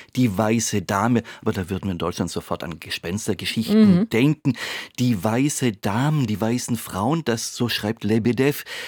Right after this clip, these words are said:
Speaker 1: das sind eben die Mutter von Shanna, Marianna, die war die Vorsteherin der Wäscherei im Bergwerk.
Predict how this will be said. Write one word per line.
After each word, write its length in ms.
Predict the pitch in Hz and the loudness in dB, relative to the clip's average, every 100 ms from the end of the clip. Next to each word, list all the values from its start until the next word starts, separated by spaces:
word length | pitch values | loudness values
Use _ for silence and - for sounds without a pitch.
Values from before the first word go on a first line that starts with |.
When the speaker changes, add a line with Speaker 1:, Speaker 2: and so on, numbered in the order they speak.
| - | -8
Speaker 1:
das 280 | 117 110 - | -6 -4 0
sind 280 | 135 147 - | 0 -2 -2
eben 300 | 117 123 113 | -2 0 0
die 300 | 104 104 - - | 0 0 -2 -4
Mutter 560 | 95 127 - 151 143 | 0 0 0 -4 -4
von 280 | - 107 98 | -4 -2 -2
Shanna, 380 | - 95 120 135 | -4 -2 -2 -2
Marianna, 800 | 95 98 95 90 90 127 143 139 - - 127 | 0 -2 -2 -2 0 2 0 -2 -12 -8 -2
die 180 | 113 92 | -2 0
war 300 | 120 131 127 | -2 -2 -4
die 260 | - 110 | -4 -4
Vorsteherin 920 | - - 127 139 135 117 120 113 113 - - | -4 -4 0 2 2 0 2 2 0 0 -4
der 120 | 107 | -2
Wäscherei 400 | 117 - 101 101 113 | 0 0 -2 -2 -2
im 220 | 117 95 | -2 -4
Bergwerk. 460 | 92 92 - 92 | -4 -6 -6 -8